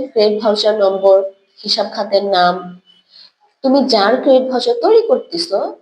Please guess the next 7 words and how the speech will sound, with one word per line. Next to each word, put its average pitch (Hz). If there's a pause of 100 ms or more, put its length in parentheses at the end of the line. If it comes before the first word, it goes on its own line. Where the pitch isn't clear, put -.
(160)
ওই 208
প্রতিষ্ঠানের 214
নাম, 185 (180)
আলম 196 (380)
সার্ভিস 185 (120)
স্টোর 180 (220)
সেন্টার 190